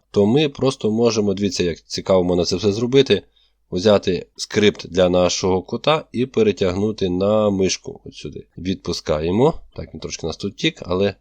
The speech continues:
натискаємо на мишку. Опа, в нас є скрипт уже для мишки. Єдина різниця, що нам потрібно, це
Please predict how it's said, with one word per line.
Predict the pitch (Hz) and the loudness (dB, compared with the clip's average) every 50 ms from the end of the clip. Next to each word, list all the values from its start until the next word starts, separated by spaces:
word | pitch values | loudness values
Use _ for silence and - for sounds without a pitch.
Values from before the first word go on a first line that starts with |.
| _ - | _ -6
натискаємо | 95 90 82 95 90 - - 98 95 98 101 | -6 -4 -4 -4 -4 0 2 2 4 4 2
на | 107 | 2
мишку. | 117 139 143 135 - - - - | 4 4 2 2 0 -2 -4 -2
Опа, | 151 156 - - - - 65 | -2 -2 -2 -2 -6 -6 -6
в | 85 | -4
нас | 98 123 135 135 - - | -2 0 0 0 -2 -6
є | 90 90 101 113 117 113 107 - - _ _ _ _ | -6 -2 2 2 2 2 2 -2 -8 _ _ _ _
скрипт | - - - - 95 95 98 - - | -20 -16 -8 -2 0 0 0 0 -2
уже | 85 80 82 85 85 85 80 - - | -4 -4 -2 0 0 0 -2 -4 -4
для | 90 87 | -2 -2
мишки. | 87 82 78 - - - 87 | 0 -2 -2 -4 -6 -2 0
Єдина | 95 98 104 110 98 92 87 | 0 2 2 2 2 2 2
різниця, | 92 101 107 127 156 170 - - 110 98 - | 2 2 2 0 -2 -2 0 -2 -2 -2 -4
що | - - - 101 | -6 -4 -2 0
нам | 101 95 90 | 0 0 0
потрібно, | 104 90 98 98 90 90 85 | -4 -4 -2 -2 -2 -2 -2
це | - - 101 92 85 - | -2 0 0 0 0 -2